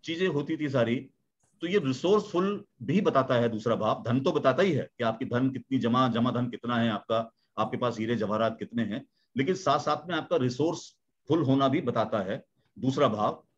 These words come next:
resourceful होना और धनवान होने में थोड़ा difference है। कई बार बहुत लोग बहुत धनवान होते हैं लेकिन resourceful नहीं होते, तो वो अपना काम निकाल नहीं पाते। और resourceful लोग जो होते हैं वो अपना काम निकाल जाते हैं।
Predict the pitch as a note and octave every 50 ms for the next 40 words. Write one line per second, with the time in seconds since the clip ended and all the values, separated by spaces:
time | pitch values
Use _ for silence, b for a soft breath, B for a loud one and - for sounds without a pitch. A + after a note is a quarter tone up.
0 | _ _ _ _ _ A#2 A#2+ A#2+ D#3 E3 F3+ F3 - F#3 F3 D#3 D#3+ D#3+ D#3+ F3+
1 | A3+ - - _ _ _ - C3+ B2 A2+ C3 C3 C#3 D3 E3 F3 D3 C#3 C3+ C3+
2 | C3+ - - - C3 D3 D3+ C3 A2+ A2 G#2+ G#2 G2+ - - - - B2+ C3+ C#3
3 | D3+ D#3 C#3 C#3 D3 D#3+ C#3+ C#3 C#3 D3 D3 C#3+ D#3 C#3+ - B2+ A#2 B2+ D3 D#3
4 | D#3 D3 D3 D3+ D3+ D#3 D#3 D3+ - _ _ _ _ _ _ B2 A#2+ B2+ D3 D3+
5 | C3+ B2+ - D3+ D3+ - - D#3+ D3 D#3 E3 D3 A#2+ A2 A2+ G#2+ A2 - _ _
6 | - C#3+ C#3+ D#3+ D#3 E3 D#3 C3+ C#3+ C#3 C3+ C#3 C#3 C3 B2+ A#2 A2+ A2+ A2+ -
7 | F#2 F2 - - - - _ _ _ _ _ _ _ _ _ _ _ _ _ _
8 | B2 B2 C3 B2+ D#3 E3+ E3 F#3 F3+ D#3+ D#3+ D#3+ D#3 F3 D3+ C#3 - D#3+ F3 F#3
9 | F3 E3+ E3 E3 E3 D3+ D3 D3 C3+ A#2+ A2+ G#2+ G2 F#2+ F2 - E2 D#2+